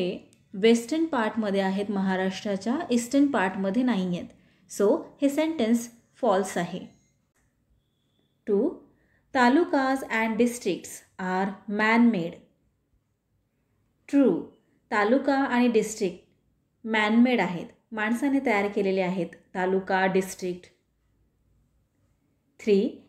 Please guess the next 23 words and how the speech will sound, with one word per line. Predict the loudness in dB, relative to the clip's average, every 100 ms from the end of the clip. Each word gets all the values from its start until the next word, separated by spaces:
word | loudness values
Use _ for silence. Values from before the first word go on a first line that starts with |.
| _
the | -2
Sat-, | 2 0 0 -12
Satpura | 0 0 0 0 2 2 2
mountain | 0 2 2 2 4 2 0
is | 0 -2 -2 -4
naturally | 0 0 0 2 4 4 0
formed. | -2 -2 -2 -8 -14 _ _ _ _ _ _ -14
Answer, | -10 -6 0 0 -2 -8
true. | -2 -2 -2 -16 _ _ _ _ _ _ _ _ _ _ _
Four, | 2 4 2 -2 -14 _ -2
mangoes | 2 4 4 2 0 0
grow | 0 4 6 4 0 -4
on | -8 -6 -2
a |
large | 2 2 2 0 -4
scale | -10 -10 0 0 0 -6 -16 _ _
in | -2 0 -2 -4 -14 _
coastal | 4 4 6 2 2
region | 0 0 0 0
of | 0 -2
Maharashtra. | -2 0 0 0 -2 -6 -8 -8 -14 _ _ _ _ -20
Yes, | -14 -14 -14 -16 -18 _ _ -4
true. | 0 0 -2